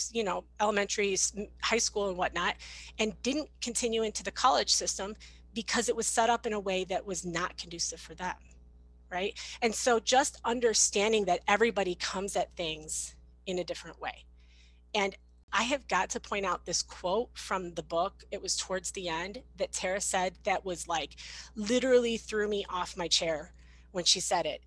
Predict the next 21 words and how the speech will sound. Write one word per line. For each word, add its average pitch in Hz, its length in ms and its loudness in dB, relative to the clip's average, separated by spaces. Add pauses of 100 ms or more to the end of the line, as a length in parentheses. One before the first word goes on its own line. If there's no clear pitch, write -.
And 196 100 0
what 202 140 4
she - 160 4
said 247 280 4
was 202 80 -6
she - 140 4
was 185 120 -2
talking 214 340 -2
to - 240 -4
her 196 380 0
father, 214 420 4
and 175 100 -4
her 160 100 -10
father 214 380 2
was 180 160 -2
trying 202 300 0
to 180 60 -2
get 185 220 0
her 190 220 -6
to, - 240 -2
like, 156 280 -2